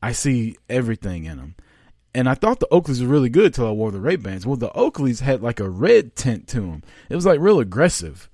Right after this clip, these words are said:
right? Like, you put it on and you just wanna, like, run into shit if you're driving. And so <laughs> I asked the girl at, uh, Sunglass Hut, who was a, you know, she was fantastic, helping me as much as she did,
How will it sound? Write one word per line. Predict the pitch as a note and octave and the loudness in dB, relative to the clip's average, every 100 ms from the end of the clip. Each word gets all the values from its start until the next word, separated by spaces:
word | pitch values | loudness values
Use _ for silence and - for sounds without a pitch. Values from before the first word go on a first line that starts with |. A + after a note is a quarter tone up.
| _ | _
right? | G#2 C3 D#3 - | -2 -2 -2 -4
Like, | A#2 | -4
you | A#2 | -2
put | B2+ G3 | 4 4
it | E3+ | 4
on | D3+ D#3+ D3+ | 2 2 2
and | B2 | 0
you | |
just | C3 C#3 | -2 -4
wanna, | D#3 A#2+ | -2 0
like, | G#2+ | 0
run | G#2 C#3 | 2 2
into | D3 B2+ | 4 2
shit | - A2+ | -2 -6
if | F#2 | -6
you're | F#2 | -8
driving. | F2+ A2 G#2+ D#2+ F2 - - _ _ - | -4 -2 -2 -6 -14 -18 -20 _ _ -10
And | - C3+ | -4 -2
so | - D3 D3 D#3+ A#2+ G2+ _ _ | 4 4 4 0 -2 -4 _ _
<laughs> | _ - | _ -2
I | C#3+ C#3+ | 2 4
asked | D3+ F#3 - | 4 2 0
the | D3 | -2
girl | C3+ C#3 C3 B2 | 2 6 6 4
at, | G2 B2 A2+ | 2 0 0
uh, | A#2 A2+ | 0 -2
Sunglass | G#2 D#3 D3+ A#2 G2+ G2 | 0 0 2 0 -2 -2
Hut, | B2 F#2+ | -4 -2
who | B2+ | -2
was | C#3 A2 | -2 -2
a, | G2+ F#2 D#2 _ _ _ _ | -4 -6 -10 _ _ _ _
you | D3+ | -4
know, | F#2 | -4
she | - G3+ | 0 2
was | D#3 | 2
fantastic, | C#3+ G#2+ A2 F2+ - - _ - | 2 0 -2 -4 -6 -16 _ -2
helping | A#2+ A2 F#2+ | -2 -2 -4
me | G2 | -6
as | F2+ | -6
much | F#2+ - | -10 -10
as | - | -12
she | G2 | -10
did, | F2 F2 | -8 -10